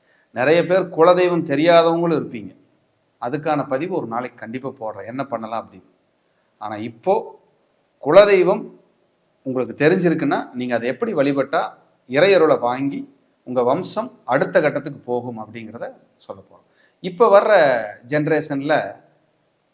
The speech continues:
நிறைய பையங்க, பொண்ணுங்க, ஐ டி ஃபீல்டில் இருக்கேன், வெளிநாட்டுல இருக்கேன், வெளியூர்ல இருக்கிறேன்,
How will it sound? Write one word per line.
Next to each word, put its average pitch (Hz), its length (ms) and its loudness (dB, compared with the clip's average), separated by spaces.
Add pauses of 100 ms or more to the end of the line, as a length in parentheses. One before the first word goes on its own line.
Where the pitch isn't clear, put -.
(640)
நிறைய 196 440 2
பையங்க, 131 560 -4 (200)
பொண்ணுங்க, 123 580 -6 (280)
ஐ 156 220 0
டி 160 100 -4
ஃபீல்டில் 127 320 -4
இருக்கேன், 113 520 -10 (100)
வெளிநாட்டுல 147 520 -2
இருக்கேன், 107 380 -14 (580)
வெளியூர்ல 151 440 0
இருக்கிறேன், 113 400 -8